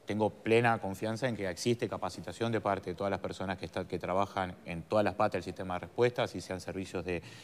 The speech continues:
inau, servicios de mides, o inclusive en muchas organizaciones sociales que también trabajan, este, por fuera del marco de convenio del Estado y que hacen un trabajo,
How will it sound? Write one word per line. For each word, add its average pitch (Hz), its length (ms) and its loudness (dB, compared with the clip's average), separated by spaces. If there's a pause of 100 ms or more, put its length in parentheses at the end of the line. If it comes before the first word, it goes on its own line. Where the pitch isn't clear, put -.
(140)
inau, 107 460 2
servicios 90 420 -6
de 90 60 -4
mides, 143 300 0 (280)
o 101 80 0
inclusive 101 380 0
en 131 80 -2
muchas 131 320 -2
organizaciones 104 580 -4
sociales 131 400 2
que 117 100 -4
también 104 360 0
trabajan, 131 680 2 (420)
este, 90 220 -4
por 90 200 -4
fuera 170 240 6
del 127 120 4
marco 120 260 2
de 107 60 -2
convenio 107 360 -2
del 95 120 -4
Estado 123 260 4
y 175 60 2
que 139 80 0
hacen 110 180 -6
un 98 60 -6
trabajo, 107 560 2